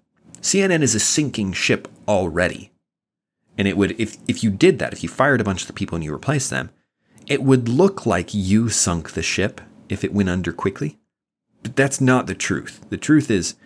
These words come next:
it's sinking right now. And it's just doing it slowly. And if you wanna save it, you have to take drastic action. Or you can continue to ride it out and pretend that everything's fine or that you can gradually change it and so on.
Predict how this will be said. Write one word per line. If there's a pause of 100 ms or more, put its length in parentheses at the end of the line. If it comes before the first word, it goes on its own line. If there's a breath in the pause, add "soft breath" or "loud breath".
(220 loud breath)
it's
sinking (200)
right (380)
now. (520)
And
it's
just
doing
it
slowly. (120)
And
if
you
wanna
save
it,
you
have
to
take
drastic
action. (600)
Or
you
can
continue
to
ride
it
out
and
pretend
that
everything's
fine
or
that
you
can
gradually
change
it
and
so
on.